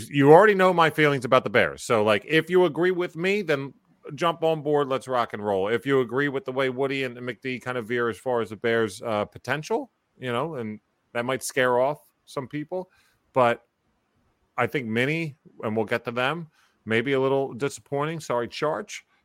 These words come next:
Um, and then who else is in there? Oh, Detroit. I th-, I'm, I'm thinking they're overblown too. So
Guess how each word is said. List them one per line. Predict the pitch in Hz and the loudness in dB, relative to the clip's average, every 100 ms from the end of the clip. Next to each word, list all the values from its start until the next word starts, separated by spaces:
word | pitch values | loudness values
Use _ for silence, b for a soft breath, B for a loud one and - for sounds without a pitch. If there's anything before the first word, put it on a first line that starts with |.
| _ | _
Um, | 110 113 110 107 104 98 _ _ _ _ _ - | 0 2 4 2 0 -6 _ _ _ _ _ -10
and | 110 | -6
then | 113 | -4
who | 107 165 | 0 0
else | 180 190 170 | 0 -4 -8
is | 160 | -8
in | 180 | -6
there? | 165 | 0
Oh, | 135 | 0
Detroit. | 101 113 - 147 180 185 _ | 0 -6 -2 0 0 -4 _
I | 107 | -8
th-, | 107 - | -8 -4
I'm, | 104 113 | -4 -2
I'm | 107 113 120 - _ | -2 -2 -4 -16 _
thinking | 143 151 165 | -6 -4 -2
they're | 214 196 | 0 2
overblown | 127 110 113 113 101 | 0 -2 -2 -4 -4
too. | 175 170 | -4 -4
So | 117 139 120 | 0 2 2